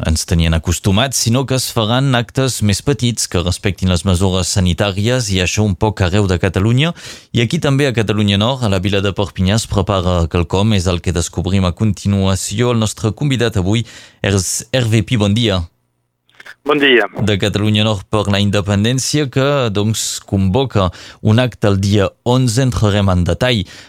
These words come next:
Speaker 1: en, eh, en, en, en la cita que proposeu també per commemorar la Diada, eh, Nacional de Catalunya. Però hem de fer referència també a esdeveniments, eh, que han tingut lloc últimament.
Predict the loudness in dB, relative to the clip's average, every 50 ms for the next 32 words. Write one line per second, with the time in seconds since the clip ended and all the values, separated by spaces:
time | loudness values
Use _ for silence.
0 | _ _ 0 2 2 4 4 4 4 4 4 2 2 0 0 -2 -4 -4 -2 -2
1 | 0 0 -2 -2 -4 -6 -6 -6 -6 -8 -8 -8 -6 -4 -2 0 0 0 0 0
2 | 0 0 2 0 0 0 0 -2 -2 0 -2 -2 0 2 0 2 2 2 0 0
3 | 0 0 2 2 2 2 2 0 -2 -2 0 0 0 2 2 2 2 0 0 0
4 | 0 0 0 0 0 0 2 2 0 0 -2 -4 -10 -20 -20 _ -2 0 2 2
5 | 2 2 2 0 0 0 0 2 0 0 0 0 0 0 0 2 2 2 2 2
6 | 0 -2 -4 -10 -18 -20 -20 -8 _ 0 2 2 2 2 0 0 -2 0 0 0
7 | 0 0 0 0 0 -2 -2 0 0 0 2 2 2 2 2 2 2 2 2 2
8 | 2 2 2 2 0 -2 -2 0 2 2 2 2 0 0 0 0 0 0 0 0
9 | 0 0 2 2 0 0 0 -2 0 0 0 2 2 2 2 0 0